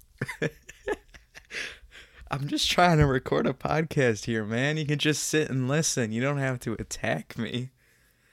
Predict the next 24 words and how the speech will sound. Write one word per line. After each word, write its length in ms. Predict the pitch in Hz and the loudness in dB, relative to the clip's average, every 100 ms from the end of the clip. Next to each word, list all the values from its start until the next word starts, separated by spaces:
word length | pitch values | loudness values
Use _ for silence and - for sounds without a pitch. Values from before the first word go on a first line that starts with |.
| _ _ _ _ _ - - _ - | _ _ _ _ _ -20 -20 _ -2
Okay. 360 | 156 143 113 - - - - - - - - _ _ _ - _ _ _ _ _ _ - | -2 2 0 0 -18 -18 -12 -12 -14 -20 -20 _ _ _ -20 _ _ _ _ _ _ -14
<sighs> 60 | 117 120 110 - - _ _ _ _ _ - - - | -12 -10 -12 -16 -20 _ _ _ _ _ -20 -20 -16
Where 240 | - 185 175 | -4 0 2
were 220 | 117 110 | 2 0
we? 240 | 107 98 - - - - - - - _ _ _ _ _ _ _ - - - - - 127 | -2 -8 -16 -20 -20 -20 -20 -20 -20 _ _ _ _ _ _ _ -20 -20 -20 -20 -18 -6
But 160 | 151 139 | 0 0
I 80 | 143 | 0
think 280 | 160 143 - | -2 -4 -2
overall, 800 | 135 131 120 113 120 131 117 | -2 0 0 0 0 0 -2
the, 400 | 104 107 101 95 - _ - _ - | -2 -6 -6 -8 -12 _ -20 _ -8
the 80 | 120 | -4
message 400 | 123 123 127 113 | -2 -2 -4 -4
I'm 100 | 107 | -6
trying 400 | - 117 110 104 | -6 -4 -4 -6
to 80 | |
get 140 | - 98 | -10 -12
across 520 | - - 123 143 - | -12 -14 -12 -10 -10
is 120 | 104 | -12
that 320 | - 101 95 - - _ _ _ _ _ _ _ - | -10 -10 -12 -16 -20 _ _ _ _ _ _ _ -16
it's, 400 | 120 - - - - - | -14 -8 -6 -6 -10 -8
it's 180 | 123 - | -6 -4
so 240 | - 135 | -2 -2
much 240 | 127 110 - | 0 -2 -4
harder 420 | 101 104 80 | -8 -8 -10